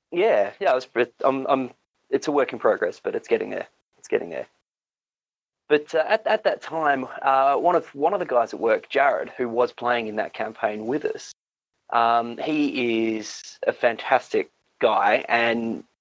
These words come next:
he was, he's very much into sound. Um, you know, he wrote his own music, um, and yeah, he's a, he's a really good guy. I'll, I'll grab his contact details if anyone wants to check him out on SoundCloud and a few other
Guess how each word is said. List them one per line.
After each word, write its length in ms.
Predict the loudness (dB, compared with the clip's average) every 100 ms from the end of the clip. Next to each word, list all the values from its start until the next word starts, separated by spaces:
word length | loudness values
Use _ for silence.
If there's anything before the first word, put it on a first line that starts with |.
| _ -6
he 280 | -2 -2
was, 420 | 0 0 0 -4 -10
he's 180 | -8
very 180 | 2 2
much 220 | 2 -2
into 120 | -6 -2
sound. 360 | 2 2 -2 -12 _ _ _ _ -8
Um, 320 | -6 -6 -6
you 140 | -4
know, 60 | -2
he 120 | -2 -4 -4
wrote 240 | 0 0
his 140 | 0 -6
own 160 | -6
music, 500 | -4 -2 2 0 -2 -20 _ _ _ -6
um, 840 | 0 4 4 4 2 -4 -10 -14 _
and 480 | -2 0 0 -4 -12 -18 _ _ _
yeah, 200 | 2 2 2 -8
he's 160 | -2
a, 100 | 0
he's 180 | 0 -2
a 40 | 0
really 180 | 0 0
good 120 | 0
guy. 200 | 2 4
I'll, 200 | 2 4
I'll 80 | 2
grab 180 | 2 0
his 80 | 0
contact 340 | 0 2 2
details 440 | 2 2 0 0
if 60 | -2
anyone 220 | -2 -2
wants 120 | -4
to 80 | -4
check 180 | -4 -2
him 60 | 0
out 100 | 0
on 80 |
SoundCloud 460 | 0 -4 0 2 2
and 100 | 0
a 20 |
few 160 | -2 -2
other 220 | -2 -6